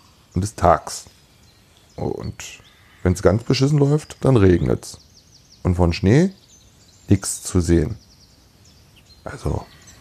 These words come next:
Weihnachten? Nee. Keine Stimmung. Jedenfalls noch nicht. Vielleicht am Sonntag, am Heiligabend. Aber im Moment noch nicht.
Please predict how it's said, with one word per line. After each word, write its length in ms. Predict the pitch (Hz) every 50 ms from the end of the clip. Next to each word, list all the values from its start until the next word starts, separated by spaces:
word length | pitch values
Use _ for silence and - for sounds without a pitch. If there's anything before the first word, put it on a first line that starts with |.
| - - - - - - - - - - - - - - - - - - - - - - - - - -
Weihnachten? 760 | - - - 87 95 120 117 110 - - - 110 110 107 107 - - - - - - - - - - - - - - - - - -
Nee. 200 | 80 78 78 - - - - - _ _ - - - - - - - - - - - - - - - - - -
Keine 300 | - - 82 82 80 76
Stimmung. 380 | - - - 73 78 73 71 - - - - _ - - - - - - - - - - - - - - - -
Jedenfalls 540 | 87 85 - 78 73 - - - - - - - - -
noch 220 | - 85 - -
nicht. 160 | - - -
Vielleicht 520 | - - 165 185 196 175 - - - - - - - -
am 160 | - 143 127
Sonntag, 400 | 95 95 85 76 73 76 73 - - - - - - -
am 100 | 151 147
Heiligabend. 560 | 139 113 95 85 - - - - - 87 - - - - _ - - - - - - - - - - - - - - - - - - - - - -
Aber 200 | - 87 85 76
im 80 | 76 85
Moment 440 | 82 80 78 78 78 101 104 104 - - - - - - - - -
noch 180 | - 76 76 -
nicht. 260 | - - - - -